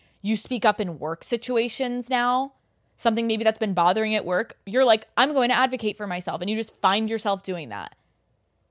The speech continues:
And maybe you finally have time to try new things that you've always wanted to fucking do, but you couldn't 'cause a fucking toxic relationship is toxic for a reason. It's fucking draining, and it takes all of you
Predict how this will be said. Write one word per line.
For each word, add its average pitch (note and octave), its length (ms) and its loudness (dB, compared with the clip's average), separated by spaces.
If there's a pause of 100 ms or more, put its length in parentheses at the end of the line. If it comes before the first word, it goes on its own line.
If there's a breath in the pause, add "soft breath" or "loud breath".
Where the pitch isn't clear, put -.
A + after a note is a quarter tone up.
(500)
And A#3+ 240 2
maybe A#3+ 640 0 (1000)
you A#3+ 260 0
finally C4 520 0
have B3+ 240 -2
time A#3+ 400 -4
to A3 100 -8
try G#3+ 320 -2
new A#3+ 160 -4
things B3+ 240 -6
that C4+ 100 -10
you've B3 160 -8
always E4 340 2
wanted A3+ 240 -2
to F#3 60 -8
fucking F3 360 -6
do, D3 260 -8 (220 soft breath)
but C#4+ 100 4
you D#4+ 160 2
couldn't D#4+ 420 -2 (180 loud breath)
'cause E4+ 160 0
a C#4 100 2
fucking E4 480 -2
toxic C#4+ 460 -2
relationship C#4 880 -4 (300 soft breath)
is D4 240 -2
toxic C4+ 580 2
for B3+ 200 -2
a A3+ 60 0
reason. C4 520 -6
It's A3 200 -4
fucking B3+ 580 -2
draining, G3 460 -6
and G3 120 -4
it - 80 -6
takes A#3 240 -8 (160)
all A3 320 6
of F3+ 140 -2
you D3+ 320 -8